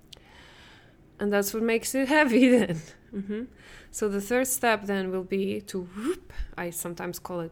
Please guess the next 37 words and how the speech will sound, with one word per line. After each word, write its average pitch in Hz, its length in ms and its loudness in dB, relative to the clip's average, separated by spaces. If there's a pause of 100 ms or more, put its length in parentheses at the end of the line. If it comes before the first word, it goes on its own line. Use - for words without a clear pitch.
(100)
like, - 280 -16
take 202 200 -8
a 190 40 -14
helicopter. 196 580 -8 (840)
Look 202 180 -4
at 208 100 -4
your 202 120 -4
entire 190 340 -4
life. 185 320 -8 (680)
Are 196 80 -2
you, 220 200 2 (440)
are 214 120 2
you 240 220 0
even 226 340 0
going 196 260 2
to 196 140 -10
remember 196 880 -2 (340)
this 180 360 -4
little 175 280 -2
flu, 180 560 -2
whatever 165 460 -4
it 165 100 -6
is 165 200 -6
happening, 165 600 -2
little 165 360 -4
or 170 140 -2
big, 156 360 -6 (600)
thirty 220 300 2
years 190 240 2
from 180 160 0
now? 175 240 -2 (640)
Are 185 100 2
you 202 100 4
going 196 200 0
to 196 100 -6
remember 180 340 -2
it? 208 160 -8